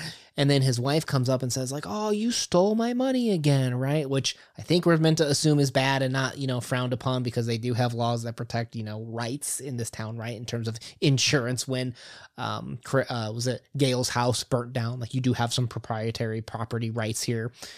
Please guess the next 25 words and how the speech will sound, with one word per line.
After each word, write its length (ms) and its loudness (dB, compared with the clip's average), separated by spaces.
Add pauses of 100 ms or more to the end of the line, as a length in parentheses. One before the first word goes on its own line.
(360)
But 220 2 (460)
you 100 -2
start 280 0
to 80 4
realize, 360 6
to 320 2
exactly 340 4
to 60 2
your 100 4
point, 260 0
especially 340 2
as 80 -2
we 80 2
move 140 4
into 140 -2
the 80 -2
seance 460 0
chapter, 500 -2 (380)
that 160 -2
the 60 0
materialist 760 4
views 680 6
of 220 -4
the 80 -2
Kappa, 560 -4